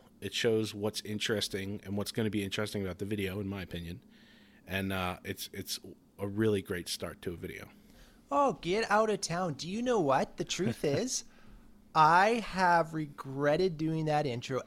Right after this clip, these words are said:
Speaker 2: ever since I posted the video
Speaker 1: <laughs>
Speaker 2: because the analytics, looking at it, I felt like I lost everybody right at the beginning because they're like, "Oh, he showed us everything. That's boring. I don't wanna see that."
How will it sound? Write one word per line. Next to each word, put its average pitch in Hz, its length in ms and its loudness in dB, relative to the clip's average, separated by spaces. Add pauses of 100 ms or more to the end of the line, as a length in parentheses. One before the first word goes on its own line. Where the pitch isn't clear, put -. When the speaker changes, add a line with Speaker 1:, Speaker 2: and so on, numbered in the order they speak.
Speaker 2:
ever 156 300 2
since 160 240 -2
I 143 80 2
posted 139 440 -2
the 135 60 -8
video 120 480 0
Speaker 1:
<laughs> - 1600 4
Speaker 2:
because 214 960 8 (480)
the 156 160 0 (100)
analytics, 170 920 2
looking 156 440 0
at 123 200 0
it, 131 120 -2
I 139 80 -4
felt 151 240 0
like 143 160 -2
I 135 100 0
lost 123 380 0
everybody 131 560 -2
right 120 220 -2
at 120 100 -2
the - 60 -14
beginning 107 440 -6
because 101 280 -10
they're 110 180 -6
like, 101 220 -6
"Oh, 98 240 -10 (400)
he 107 140 -10
showed 101 240 -6
us 101 100 -10
everything. 98 340 -10
That's 101 200 -12
boring. 95 320 -12
I 98 40 -18
don't 101 120 -16
wanna 92 160 -14
see 85 160 -12
that." - 200 -16